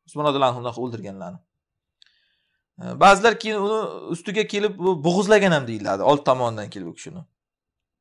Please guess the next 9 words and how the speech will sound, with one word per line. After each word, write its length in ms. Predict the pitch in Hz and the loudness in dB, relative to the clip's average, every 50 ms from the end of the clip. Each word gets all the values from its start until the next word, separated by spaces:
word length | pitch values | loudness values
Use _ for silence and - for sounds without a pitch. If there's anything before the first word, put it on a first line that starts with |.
| _ _ _ _ _ _ _ _ _ _ _ - _ _ _ _ _ - | _ _ _ _ _ _ _ _ _ _ _ -20 _ _ _ _ _ 6
Va 120 | 160 202 226 226 - - | 8 10 10 10 8 6
u 80 | 175 170 | 0 -2
kishini 240 | - - 220 226 185 175 | -2 -2 -6 -2 4 6
boshi 240 | 190 185 185 226 | 6 6 6 4
o'sha 160 | 202 190 202 185 | -2 0 2 2
mushafga 540 | 170 170 - - 185 175 - - 208 196 | 0 0 0 0 0 0 0 0 -4 -4
ingishib 420 | - - 165 165 160 165 - - - | -2 -4 -6 -6 -6 -8 -12 -4 -2
qolgan 240 | 175 165 165 160 156 | 0 0 0 0 -2
paytda 400 | - 156 156 - - 214 214 | -4 -6 -6 -4 -6 -6 -6